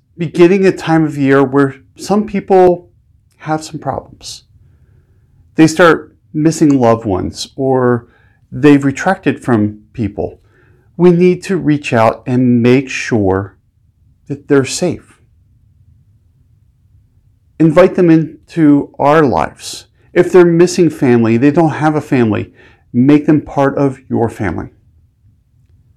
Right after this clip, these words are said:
Thanksgiving is all about being an American, being thankful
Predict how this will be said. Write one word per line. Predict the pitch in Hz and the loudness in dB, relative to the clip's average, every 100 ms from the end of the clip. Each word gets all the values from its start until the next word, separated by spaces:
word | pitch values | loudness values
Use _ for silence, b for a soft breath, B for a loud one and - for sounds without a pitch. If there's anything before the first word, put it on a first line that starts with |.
| _ _ _ _ _ _ _ _ _ _ | _ _ _ _ _ _ _ _ _ _
Thanksgiving | 175 202 202 190 185 175 | 0 0 2 2 4 4
is | 151 - | 2 -2
all | 135 160 | 0 2
about | 160 131 135 135 - - | 2 2 -2 -2 -12 -10
being | 113 113 | -6 -4
an | 110 104 | -4 -4
American, | 95 95 98 110 - _ _ _ _ _ _ _ _ _ _ | -4 -8 -12 -20 -20 _ _ _ _ _ _ _ _ _ _
being | - 196 180 | 2 2 2
thankful | - - 160 170 - 143 110 101 - | -4 0 4 2 0 0 0 -2 -10